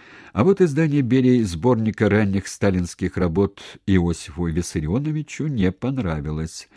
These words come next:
Семнадцатого августа тысяча девятьсот тридцать пятого года он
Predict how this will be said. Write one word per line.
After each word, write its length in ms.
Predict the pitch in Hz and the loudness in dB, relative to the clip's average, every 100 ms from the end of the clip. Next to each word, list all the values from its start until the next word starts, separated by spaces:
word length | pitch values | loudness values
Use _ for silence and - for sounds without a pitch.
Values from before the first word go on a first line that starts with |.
| - - - - | -20 -20 -20 -16
Семнадцатого 760 | - 113 135 190 - 165 156 - | 0 2 2 -2 -2 0 0 2
августа 520 | 143 117 123 - 123 | 2 2 -2 0 0
тысяча 460 | 104 139 - 101 92 | 2 2 2 -2 2
девятьсот 400 | 92 90 104 82 | 2 4 0 2
тридцать 480 | 90 92 - 82 - | 0 0 -2 -10 -2
пятого 420 | 95 - 90 87 | -2 0 -2 0
года 400 | 80 160 160 - | 0 0 0 0
он 280 | 123 156 143 | 2 2 0